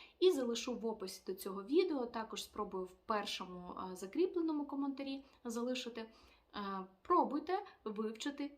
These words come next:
ці слова. І, як завжди, хочу для вас залишити завдання. Завдання. І завдання буде перекласти фрази, які ви зараз бачите на екрані, іспанською мовою. І, як завжди, написати результат ви,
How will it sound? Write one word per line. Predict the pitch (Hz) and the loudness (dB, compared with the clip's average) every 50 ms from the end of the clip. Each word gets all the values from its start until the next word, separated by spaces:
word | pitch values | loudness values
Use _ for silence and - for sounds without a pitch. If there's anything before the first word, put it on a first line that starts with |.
| - _ | -18 _
ці | - - - 190 180 185 180 - _ _ _ | -10 -8 -6 -6 -8 -8 -10 -14 _ _ _
слова. | - - - 208 180 180 175 151 - - _ _ _ _ | -18 -10 -6 -6 -4 -4 -6 -8 -10 -14 _ _ _ _
І, | - | 12
як | 427 427 359 277 247 | 12 12 12 12 10
завжди, | - 330 370 427 415 285 214 240 | 12 12 12 12 12 8 6 6
хочу | 240 - - 370 415 - - 277 | 4 6 6 4 4 6 2 0
для | 208 226 240 | 0 2 4
вас | 226 254 285 311 302 233 | 8 10 12 12 10 8
залишити | 202 214 208 208 240 277 269 - 240 240 - 226 226 233 226 | 4 0 2 2 2 0 2 0 0 2 4 4 4 4 0
завдання. | 196 - - 226 262 277 277 190 175 190 180 185 185 180 180 180 175 190 - _ - _ _ - | -4 -4 0 0 0 0 0 -4 -4 -4 -4 -4 -6 -10 -12 -12 -14 -14 -18 _ -20 _ _ -4
Завдання. | - 220 254 247 - - 165 165 165 170 - - _ - - - - - - _ _ _ | 0 0 0 0 -4 -10 -14 -14 -16 -18 -20 -20 _ -20 -20 -18 -20 -20 -20 _ _ _
І | 254 247 | 2 2
завдання | 190 214 208 190 202 294 392 539 508 359 269 | 2 2 0 2 4 4 4 6 6 4 2
буде | 208 185 202 190 185 185 | 2 2 0 0 0 -2
перекласти | 180 - - 277 302 320 311 311 302 277 233 208 196 - - 202 180 185 185 - | -4 2 4 6 6 6 4 4 4 6 6 6 6 2 -4 -8 -8 -8 -10 -10
фрази, | - - 226 247 330 339 262 208 | -4 0 2 2 2 2 2 -2
які | 185 190 185 - - 247 | -2 -4 -6 -4 -4 -4
ви | 214 190 190 | -2 -2 -4
зараз | 185 - 214 214 202 190 185 185 - | -4 0 0 0 0 0 -4 -6 -4
бачите | - 190 185 - - - - 185 175 | -4 -4 -2 -2 -6 -6 -6 -12 -12
на | 180 180 180 | -12 -14 -14
екрані, | 180 - 254 302 359 415 370 285 233 220 - - - - _ _ _ - _ _ _ _ _ _ | -12 -2 2 4 4 4 4 4 2 0 -2 -10 -18 -20 _ _ _ -20 _ _ _ _ _ _
іспанською | 254 254 240 240 - - - - 202 190 190 202 214 - - - 214 214 214 | 0 0 0 0 -2 -4 2 2 2 2 2 -2 -4 -8 -4 -4 -4 -2 -2
мовою. | 208 202 196 180 175 - - - - - _ | -4 -4 -6 -6 -8 -10 -12 -12 -12 -2 _
І, | 277 302 311 | 6 8 8
як | 302 330 320 - 277 | 8 8 6 4 0
завжди, | 240 208 214 190 165 165 185 180 185 185 269 339 240 - - - - - _ - | -2 0 -2 -2 -2 -2 -8 -8 -6 -4 -4 -4 -4 -6 -10 -16 -20 -20 _ -2
написати | 233 240 254 269 269 294 285 277 - 311 269 240 220 226 208 202 | 4 4 4 4 4 0 -2 0 4 4 6 6 4 2 -2 -4
результат | 208 220 220 277 277 277 453 480 480 480 | -2 -2 -2 -2 0 2 4 4 4 4
ви, | 294 220 220 320 370 427 453 | 0 0 2 4 6 6 4